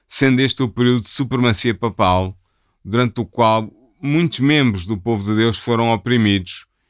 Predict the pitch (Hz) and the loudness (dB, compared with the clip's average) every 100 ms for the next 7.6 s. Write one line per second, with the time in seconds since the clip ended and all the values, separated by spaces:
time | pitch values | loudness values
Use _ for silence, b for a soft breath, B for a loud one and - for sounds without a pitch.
0 | _ 104 92 - - 107 90 78 - - | _ -8 -8 -8 -6 0 0 0 -8 -16
1 | _ _ _ 104 104 101 - 107 90 90 | _ _ _ -2 0 0 -2 -4 -2 0
2 | 90 95 104 - 90 80 - - - _ | 2 0 -2 -4 -2 -2 -6 -20 -20 _
3 | _ _ _ _ _ _ - - 143 143 | _ _ _ _ _ _ -20 -4 0 2
4 | 165 143 135 147 131 151 143 - 139 127 | 2 0 0 0 0 -2 -2 0 0 0
5 | 135 127 127 131 117 - - 131 104 113 | 0 0 0 0 0 -2 -2 -2 0 0
6 | 123 135 - 127 110 131 110 113 104 110 | 2 0 0 -2 -2 -2 0 0 2 0
7 | 98 104 104 107 104 | 2 2 2 2 -2